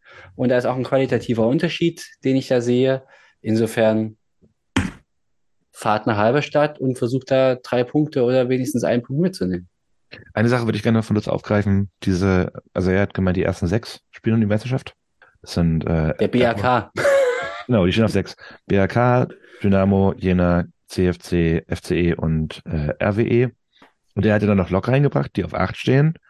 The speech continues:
Speaker 2: Und dazwischen steht auf sieben noch die V S G und dann auch eigentlich Babelsberg. Und dann sind wir auch punktgleich mit denen auf zehn.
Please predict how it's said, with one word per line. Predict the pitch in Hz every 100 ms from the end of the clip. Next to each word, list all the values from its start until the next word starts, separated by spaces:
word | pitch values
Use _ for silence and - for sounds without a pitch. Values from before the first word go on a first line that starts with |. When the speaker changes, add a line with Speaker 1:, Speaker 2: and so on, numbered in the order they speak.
| - - _ _ -
Speaker 2:
Und | 95
dazwischen | 85 92 92
steht | 92
auf | 85
sieben | 92 92
noch | 85
die | 87
V | 87
S | 85 -
G | 104 123
und | 98 87
dann | 87
auch | 85
eigentlich | 87 85
Babelsberg. | 95 117 - 120 117
Und |
dann | 101
sind | 95
wir | 92
auch | 90
punktgleich | 107 95
mit | 101 90
denen | 98 107
auf | 98
zehn. | - 107 107